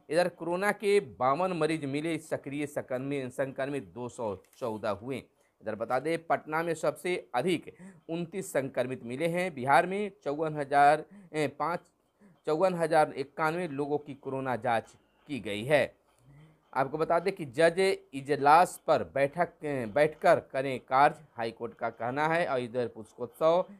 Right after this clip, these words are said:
पौने दो करोड़ स्कूली बच्चों में पन्द्रह मई तक बटेगी पुस्तकें। सरकारी स्कूलों के पहली से लेकर आठवीं तक के बच्चों को मुफ्त दी जा रही है किताबें। पाँच साल बाद स्कूली बच्चों को मिल रही है किताबें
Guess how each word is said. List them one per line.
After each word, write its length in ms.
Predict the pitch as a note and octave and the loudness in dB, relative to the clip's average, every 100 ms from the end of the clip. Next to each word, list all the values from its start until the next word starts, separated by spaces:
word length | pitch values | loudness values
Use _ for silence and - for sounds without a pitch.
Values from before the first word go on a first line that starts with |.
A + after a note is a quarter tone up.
| _ - | _ -6
पौने 260 | C#3 C3 | -2 -4
दो 220 | F2+ D#3 | -4 -6
करोड़ 460 | D#3+ D3+ D3 C#3 B2 | -4 0 0 0 -6
स्कूली 300 | - C#3+ B2 | -10 -10 -6
बच्चों 360 | A2+ A#2+ - E3+ | -4 -4 -8 -6
में 140 | F3+ | -6
पन्द्रह 420 | F3 D3+ D#3 D#3 | -4 -6 -2 -4
मई 200 | A#2+ C3+ | -2 -6
तक 260 | A#2+ A#2+ A#2 | -4 -6 -6
बटेगी 600 | F#2 B2 D#3+ D#3+ F3 F3+ - _ | -10 -6 -6 -6 -8 -10 -16 _
पुस्तकें। 460 | F3 E3 G#3+ F#3 G#2 - _ _ | -12 -6 -4 -4 -8 -12 _ _
सरकारी 580 | - B2+ B2+ C3+ C3+ C3+ | -4 -4 0 0 0 -2
स्कूलों 340 | - D3 D#3 | -4 -8 -8
के 120 | D3+ C#3+ | -8 -4
पहली 360 | - D3 D3 | 2 2 0
से 160 | C3+ C3+ | -8 -6
लेकर 420 | C#3+ C#3+ D#3+ D#3 - - _ | -6 2 2 2 -8 -20 _
आठवीं 320 | E3 E3 F#3+ F#3 | 2 2 0 -4
तक 240 | F3+ - | -4 -4
के 100 | D#3 | -4
बच्चों 360 | C#3+ C3+ - D3 | -2 -2 -4 -8
को 160 | B2 | -6
मुफ्त 280 | C#3 D#3 C#3 | -4 -4 -6
दी 180 | A#2+ B2+ | -8 -4
जा 220 | A#2+ A#2+ | 2 2
रही 200 | A#2+ A#2 | 2 -2
है 120 | B2 | -6
किताबें। 460 | - C#3 E3 B2+ D#2+ _ _ _ _ _ - _ - | -8 0 4 4 0 _ _ _ _ _ -20 _ 0
पाँच 240 | C3 C#3+ | 2 2
साल 640 | C#3+ - - C3 C3 A#2+ G2+ _ _ F#2 | 0 -10 2 6 6 4 -6 _ _ 2
बाद 380 | C#3+ E3+ D#3+ - _ C3 | 8 8 6 -6 _ -8
स्कूली 400 | C3+ - E3+ D3+ | -8 -10 -8 -4
बच्चों 380 | C#3 C#3 F#3+ F3+ | -2 -2 -6 -6
को 180 | F3+ | -6
मिल 180 | B2+ B2+ | -6 -6
रही 280 | B2 B2+ C#3+ | -2 0 0
है 60 | C#3+ | -2
किताबें 640 | - - C#3 E3+ G3+ G3+ | -4 0 0 0 -4 -8